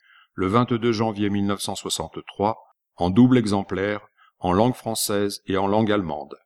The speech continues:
Le président de la République française, Charles de Gaulle.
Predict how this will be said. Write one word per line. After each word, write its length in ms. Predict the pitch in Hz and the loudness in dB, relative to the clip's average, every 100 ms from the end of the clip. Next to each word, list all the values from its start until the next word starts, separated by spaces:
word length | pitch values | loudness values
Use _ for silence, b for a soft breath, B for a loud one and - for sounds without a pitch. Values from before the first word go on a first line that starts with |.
| _ _ _ _ _ _ _ | _ _ _ _ _ _ _
Le 160 | - | -10
président 500 | - 107 104 104 107 | 0 2 2 2 0
de 80 | 98 | 0
la 80 | 92 | -4
République 440 | 98 - 95 101 | -4 -6 -8 -10
française, 640 | - 95 - 110 110 113 - _ | -10 -8 -6 -4 -4 -4 -12 _
Charles 500 | - 123 107 110 110 85 | -4 0 2 0 -4 -2
de 100 | 113 | -2
Gaulle. 420 | 95 82 73 | 0 -4 -6